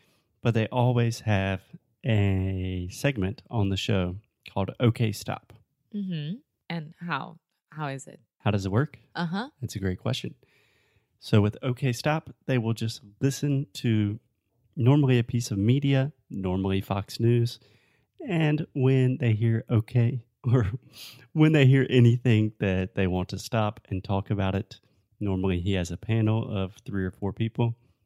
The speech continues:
Speaker 1: All you have to do is say, "Okay, stop." And we stop and we talk about it.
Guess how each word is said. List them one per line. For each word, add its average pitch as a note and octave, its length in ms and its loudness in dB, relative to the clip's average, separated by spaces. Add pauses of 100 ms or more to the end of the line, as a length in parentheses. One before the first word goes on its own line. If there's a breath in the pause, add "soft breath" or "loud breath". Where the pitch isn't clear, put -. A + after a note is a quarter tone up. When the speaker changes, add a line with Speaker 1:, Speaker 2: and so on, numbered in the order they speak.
(280)
Speaker 1:
All A2 140 4
you A#2+ 80 6
have C3 160 0
to C3 100 0
do D3 260 2
is A#2+ 160 -4
say, B2 280 -4
"Okay, C3 260 0
stop." - 340 -6 (420)
And A2+ 120 4
we G#2 100 2
stop - 640 -2 (1000)
and G#2+ 140 4
we B2+ 60 6
talk F#3 220 2
about G2+ 180 0
it. - 80 -14